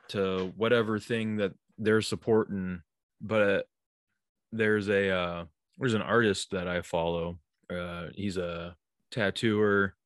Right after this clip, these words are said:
He does a lot of, I guess you, I guess you'd call it graphic design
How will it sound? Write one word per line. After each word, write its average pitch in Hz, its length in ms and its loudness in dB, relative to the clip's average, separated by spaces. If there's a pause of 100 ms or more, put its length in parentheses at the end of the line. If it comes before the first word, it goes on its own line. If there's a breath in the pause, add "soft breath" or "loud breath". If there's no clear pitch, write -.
(300)
He 104 100 -4
does 92 180 0
a 90 40 -2
lot 90 240 -2
of, 85 300 -6 (400)
I 90 100 -8
guess 92 240 -4
you, 98 80 -12 (120)
I 85 60 -10
guess - 200 -6
you'd 131 120 -8
call 135 220 -2
it 101 60 -6
graphic 107 420 -4
design 113 480 -4